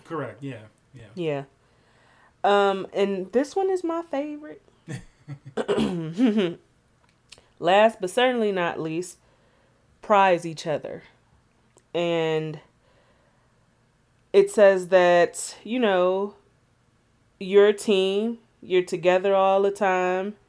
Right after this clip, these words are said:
Speaker 2: Um, don't forget to be kind to each other, do kind things for each other, h-, h-, have date nights,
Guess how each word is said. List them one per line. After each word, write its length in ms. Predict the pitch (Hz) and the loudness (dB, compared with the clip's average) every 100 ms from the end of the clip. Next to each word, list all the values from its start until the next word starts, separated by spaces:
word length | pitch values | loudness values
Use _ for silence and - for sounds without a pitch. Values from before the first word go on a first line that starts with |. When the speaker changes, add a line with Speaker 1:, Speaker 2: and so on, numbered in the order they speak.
| _ _ _ _ _ | _ _ _ _ _
Speaker 2:
Um, 580 | 170 185 180 175 175 156 - | -4 0 0 -2 -4 -6 -6
don't 280 | 170 202 240 | -2 0 0
forget 300 | 247 208 226 | -2 -2 -2
to 280 | - 208 185 | 2 4 4
be 320 | - 156 202 | -2 -8 -8
kind 680 | 190 - 220 220 226 233 233 | -8 -6 -2 0 0 0 -4
to 160 | - 240 | -6 -6
each 220 | 240 - | -6 -4
other, 420 | 240 240 240 254 - _ _ - | -2 0 -2 -4 -10 _ _ -14
do 140 | 165 185 | -8 -8
kind 600 | - 220 220 226 226 220 | -6 -2 2 2 0 0
things 340 | 226 226 220 | -2 0 -2
for 180 | - 214 | 0 0
each 220 | 220 - | 0 0
other, 440 | 226 220 226 233 233 - _ _ _ _ _ _ - | 0 2 0 -2 -4 -14 _ _ _ _ _ _ -14
h-, 80 | - - | -14 -10
h-, 140 | 208 - _ _ _ _ - | -12 -12 _ _ _ _ -12
have 480 | 196 226 240 226 165 | 0 4 4 2 2
date 280 | 185 220 - | 2 2 0
nights, 680 | 233 226 240 247 - - | 0 2 0 -2 -8 -14